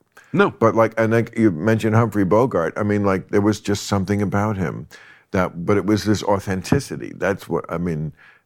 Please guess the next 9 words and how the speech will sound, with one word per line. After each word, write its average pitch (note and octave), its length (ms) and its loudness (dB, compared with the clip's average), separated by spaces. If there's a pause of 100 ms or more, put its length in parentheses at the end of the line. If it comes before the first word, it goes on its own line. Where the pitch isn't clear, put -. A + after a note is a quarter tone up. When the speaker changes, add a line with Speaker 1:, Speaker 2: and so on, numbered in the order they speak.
(520)
Speaker 2:
that's G2 440 -2
something G2 480 -2
that F2+ 240 0
is F#2 160 -2
very G2 260 0
attractive - 760 -6 (340)
on E2 180 -4
screen, D#2 580 -4
especially. D#2 600 -6